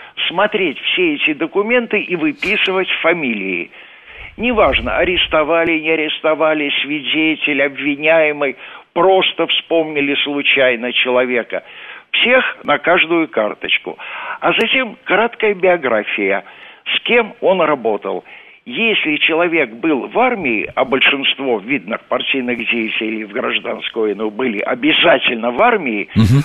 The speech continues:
Speaker 1: они оказывались связанными с Троцким.
Speaker 2: Так или иначе, конечно.
Speaker 1: Да, просто в силу субординации. И вот вам огромное количество троцкистов.
Speaker 2: Мгм.
Speaker 1: Не потому, что они были действительно троцкисты, а только потому, что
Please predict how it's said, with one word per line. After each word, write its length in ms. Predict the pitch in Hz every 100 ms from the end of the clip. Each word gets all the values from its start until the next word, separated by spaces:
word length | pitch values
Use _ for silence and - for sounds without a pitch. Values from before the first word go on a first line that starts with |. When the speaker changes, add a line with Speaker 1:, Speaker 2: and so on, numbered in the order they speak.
| -
Speaker 1:
они 260 | 143 151 196
оказывались 640 | 202 196 202 214 233 220
связанными 560 | 208 233 220 220 240 240
с 140 | -
Троцким. 640 | - 269 262 - - 123 80 - _ _ _ _ - 98
Speaker 2:
Так 200 | 139 127
или 240 | 151 147 165
иначе, 280 | 170 120 -
конечно. 520 | 156 175 - 117 98 - _ -
Speaker 1:
Да, 240 | 143 180
просто 440 | - 190 247 - 269
в 640 | 277 262 262 220 - -
силу 340 | 214 247 247 233
субординации. 1160 | 240 226 240 220 269 240 160 110 - 110 107 - - - -
И 80 | 180
вот 280 | 196 254 220
вам 260 | 240 226 -
огромное 600 | 175 156 165 214 214 214
количество 800 | 202 156 151 160 - 151 - 160
троцкистов. 880 | 156 147 135 - - 101 - - 92 -
Speaker 2:
Мгм. 400 | 87 82 82 80
Speaker 1:
Не 140 | 98
потому, 560 | 101 175 170 170 247 240
что 220 | - 151
они 280 | - 165 175
были 340 | 156 156 139 123
действительно 640 | 139 135 - 123 113 110
троцкисты, 800 | - 127 123 - - 104 - -
а 180 | 117 135
только 380 | - 190 135 135
потому, 440 | 135 135 175 233
что 260 | 220 170